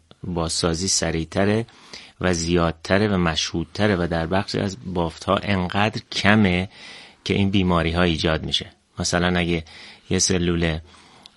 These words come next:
قلبی آسیب ببینه این بازسازی این به طور طبیعی اینجوری نیست که بتونه این سلول‌های بنیادی مختص بافت برن و این رو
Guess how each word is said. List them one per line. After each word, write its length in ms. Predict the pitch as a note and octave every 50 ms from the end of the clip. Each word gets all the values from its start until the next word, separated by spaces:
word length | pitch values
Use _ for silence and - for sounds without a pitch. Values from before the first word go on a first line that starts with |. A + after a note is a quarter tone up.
| - F2 E2 D#2 -
قلبی 440 | - F2 E2+ E2 E2+ E2 E2 G2+ G#2+
آسیب 360 | G2 F2+ E2 - - G2 E2+
ببینه 340 | D2+ E2+ E2+ D#2+ F2 F2 G2+
این 160 | G#2+ G#2 F#2+
بازسازی 680 | F2 F2 E2 D#2+ - F2+ E2 E2 F2 G2 G2+ G2 G2 -
این 260 | - F2+ F#2 E2+ D2+ - - -
به 100 | - F#2
طور 220 | - F2 E2 D#2+
طبیعی 480 | E2 - - F2 E2+ E2 E2 E2+ E2+ G#2
اینجوری 420 | A#2 A2 G2+ F#2+ E2+ F2+ F2 G2+ G#2+
نیست 300 | G#2+ A#2+ A2 - - -
که 80 | E2+
بتونه 360 | D#2 E2+ E2+ - G2 F#2 F#2
این 180 | F#2 F#2 F2+ F#2
سلول‌های 500 | - - F2 D#2+ D#2+ D#2+ D#2 D#2+ D#2+ D#2+
بنیادی 580 | D#2 D2+ E2 D#2+ D#2+ E2 D#2+ D#2 D#2 D2+ E2 D#2+
مختص 520 | D#2+ D#2+ D2+ - - D2 D2+ D#2 - -
بافت 260 | D#2+ E2 F2+ F#2+ - -
برن 380 | - F#2 F#2+ F#2 F#2 F#2+ F#2
و 60 | E2
این 240 | E2 E2 E2+ F2+ F2+
رو 200 | F2 F2+ F2+ F2+